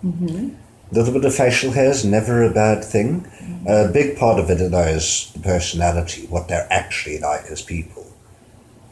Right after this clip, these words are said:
Speaker 2: Uh,
Speaker 1: What does
Speaker 2: I
Speaker 1: that
Speaker 2: know that
Speaker 1: mean?
Speaker 2: sounds so stereotypical.
Speaker 1: But what does that mean? Because people say personality,
Speaker 2: Hmm.
Speaker 1: but what is personality? So we've got, like,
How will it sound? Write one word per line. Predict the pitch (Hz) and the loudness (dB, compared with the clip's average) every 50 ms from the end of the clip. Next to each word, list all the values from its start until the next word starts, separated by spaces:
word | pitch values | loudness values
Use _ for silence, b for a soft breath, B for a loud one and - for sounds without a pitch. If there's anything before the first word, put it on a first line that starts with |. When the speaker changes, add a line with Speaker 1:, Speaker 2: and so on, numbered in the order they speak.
| - | -12
Speaker 2:
Uh, | - - - 190 | -8 -4 0 2
Speaker 1:
What | 214 247 | 2 4
does | 262 277 269 | 4 4 4
Speaker 2:
I | - | 4
Speaker 1:
that | - 294 - - - | 4 4 4 4 4
Speaker 2:
know | 202 | 4
that | 208 | 4
Speaker 1:
mean? | 214 208 | 2 2
Speaker 2:
sounds | 185 - - - 90 90 90 80 76 73 69 76 - | 2 2 2 2 2 2 2 2 0 -2 -4 -6 -6
so | - - - 78 73 | -4 -4 -2 -4 -4
stereotypical. | - - - 82 76 67 65 69 64 64 - - - 82 - - - - - - - - - - B B B B B - | -4 -4 -4 -4 -4 -6 -6 -6 -8 -8 -6 -6 -6 -6 -6 -8 -12 -12 -12 -14 -14 -14 -18 -20 B B B B B -2
Speaker 1:
But | 233 226 208 | 0 2 4
what | 233 233 240 | 4 4 4
does | 294 320 - - | 4 2 2 0
that | 233 240 233 214 | 0 0 0 0
mean? | 202 202 190 160 151 | 0 0 0 -2 -2
Because | 175 180 - - 185 175 180 175 170 170 - - | -4 -6 -2 0 2 4 4 4 2 0 -2 -4
people | - - 214 220 220 | -4 -4 -4 -2 -2
say | 214 - 208 185 185 - - - | -2 0 0 -2 -2 -4 -8 -6
personality, | - 233 233 226 - 214 202 196 233 285 254 196 - - - - - - - - 214 330 - B B B B B B B B | -4 -2 -2 -2 -2 -2 -2 -2 0 0 0 0 -2 -4 -6 -6 -6 -4 -4 -4 -4 -4 -6 B B B B B B B B
Speaker 2:
Hmm. | - 202 - | -4 -2 -2
Speaker 1:
but | - 185 208 202 196 | 0 0 0 0 2
what | 190 208 208 233 | 2 4 4 4
is | 277 269 - - | 4 4 2 0
personality? | - 302 294 - - 285 247 226 214 233 269 285 277 - - - - - | 0 0 2 2 2 4 4 4 4 4 4 4 2 0 -2 -2 0 2
So | - 220 220 208 | 2 4 4 4
we've | 233 233 226 | 2 2 2
got, | - 254 277 269 - | 4 4 4 4 4
like, | 285 277 277 | 2 2 2